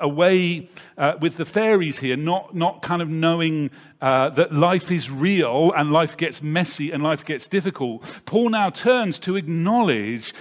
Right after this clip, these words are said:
that there is an in the meantime thing, right? That, that God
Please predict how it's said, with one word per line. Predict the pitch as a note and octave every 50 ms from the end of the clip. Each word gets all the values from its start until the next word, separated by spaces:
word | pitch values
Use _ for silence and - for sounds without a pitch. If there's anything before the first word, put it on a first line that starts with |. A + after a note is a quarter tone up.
| - - -
that | F3 F#3
there | D#3+ F3 F3+ F#3
is | E3+ -
an | F3+ F#3+ -
in | - G#3+ A3 A3+ A#3
the | A3+ A3+
meantime | G3+ G3 G3 G#3+ A3 A3 A3 G#3+ - - - G#3+ G3+ F#3+ F#3+ F3 D#3+
thing, | - - - - G#3 G3 D#3 A#2 G#2+ G2+ F#2+ -
right? | - A#2 B2+ C3+ D#3+ F#3+ - - - - - - - -
That, | G3 E3+ C#3+ D3+
that | D#3+ F#3+ D#3+ -
God | - A#3 A#3 A#3+ B3 A3+ C#3